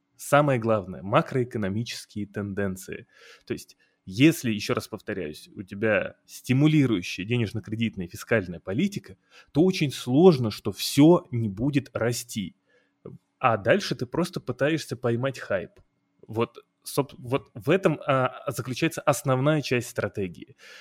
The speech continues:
А по поводу того, когда же это всё дело закончится и, и, типа, когда крипта будет отрастать заново,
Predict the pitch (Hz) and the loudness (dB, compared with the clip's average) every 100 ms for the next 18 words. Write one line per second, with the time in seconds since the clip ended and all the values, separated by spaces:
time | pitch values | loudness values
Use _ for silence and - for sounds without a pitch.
0 | - _ - 123 123 123 120 120 117 110 | -20 _ 2 6 8 8 8 8 6 4
1 | 104 95 - - 120 190 180 143 151 156 | 2 0 -4 -2 4 6 6 4 2 4
2 | 175 143 127 135 170 165 151 143 139 131 | 4 4 2 4 6 6 6 6 6 6
3 | 139 139 123 - 139 131 143 120 120 117 | 2 0 -4 -2 -2 0 0 0 -2 0
4 | 190 240 - - 104 98 110 - 117 - | 0 0 -4 -4 -4 -4 -8 -6 -6 -6
5 | 107 104 110 131 123 127 127 - 131 120 | -8 -4 0 0 2 0 2 4 4 4
6 | 127 113 - 117 - 120 - 110 101 160 | 2 2 2 -2 -2 -4 -2 -2 2 0
7 | 240 135 67 | 2 -2 -2